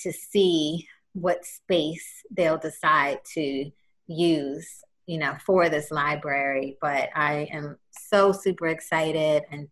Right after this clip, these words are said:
thank you to everyone who has taken the time to box up those books and to mail them to us. Um, we'll have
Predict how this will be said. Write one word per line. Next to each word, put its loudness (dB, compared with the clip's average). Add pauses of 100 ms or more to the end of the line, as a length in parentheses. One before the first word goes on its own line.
thank -6 (200)
you -2 (120)
to -8
everyone -4
who -2 (400)
has 0
taken -6
the -4
time 2
to -8
box 2
up -2 (100)
those -8
books 0 (100)
and -12
to -10
mail 2
them 0 (540)
to 2
us. 2 (600)
Um, -6
we'll 2
have 6